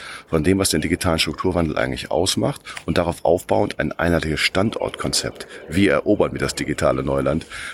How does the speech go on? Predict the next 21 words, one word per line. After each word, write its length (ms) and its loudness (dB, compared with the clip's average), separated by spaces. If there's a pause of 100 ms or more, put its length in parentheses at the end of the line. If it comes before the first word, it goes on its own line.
wie 60 -2
es 60 2
Frau 140 -2
Merkel 340 0
ja 80 4
mal 220 0
bezeichnet 500 -2
hat? 200 -10 (920)
Kannst 380 0
du 160 4
mir 420 4
sagen, 520 0
was 200 -2
dein 240 2
Verständnis 600 -2
ist? 200 -8
Welches 280 2
sind 260 0
die 260 -2
wesentlichen 500 0
Treiber? 520 2